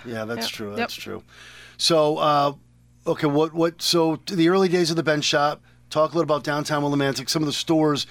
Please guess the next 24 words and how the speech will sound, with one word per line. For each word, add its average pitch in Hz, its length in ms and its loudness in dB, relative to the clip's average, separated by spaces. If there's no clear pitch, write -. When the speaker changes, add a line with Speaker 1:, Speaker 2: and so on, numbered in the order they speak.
Speaker 1:
that 135 160 -2
you 147 140 -2
remember 135 560 0
were 127 120 -2
thriving. 143 520 0
And, 175 80 4
Speaker 2:
Oh, 240 200 4
Speaker 1:
and, - 120 -4
and 214 480 2
now 156 100 4
Speaker 2:
jeez. 131 60 -6
Speaker 1:
back 160 240 2
in, 165 80 0
like, 151 160 0
this 160 120 -4
is 131 40 -6
the, 156 80 -6
what, 147 180 0
late 143 220 -2
sixties, 139 420 -4
early 135 200 0
seventies, 147 460 2
Speaker 2:
Yep. 117 60 -6
Speaker 1:
right? 127 200 -4